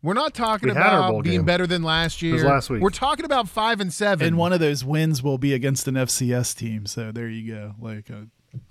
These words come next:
Speaker 1: I, it, you know, this is my problem with this team, and, like, I, I hate it. I mean, I hate to rain on W V U fans' parade,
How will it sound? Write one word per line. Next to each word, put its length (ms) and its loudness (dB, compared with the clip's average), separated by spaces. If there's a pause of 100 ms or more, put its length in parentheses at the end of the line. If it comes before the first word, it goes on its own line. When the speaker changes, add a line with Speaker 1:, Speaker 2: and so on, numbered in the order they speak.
(120)
Speaker 1:
I, 180 -2 (160)
it, 240 -10
you 180 -4
know, 300 -2 (120)
this 280 2
is 120 -4
my 140 0
problem 280 -2
with 120 -2
this 140 -4
team, 300 0
and, 100 0
like, 300 -6 (320)
I, 300 2
I 120 -4
hate 260 0
it. 140 -2 (180)
I 140 0
mean, 560 0
I 140 -2
hate 220 -2
to 100 -2
rain 260 0
on 200 0
W 280 0
V 100 -2
U 140 0
fans' 340 -2
parade, 580 -2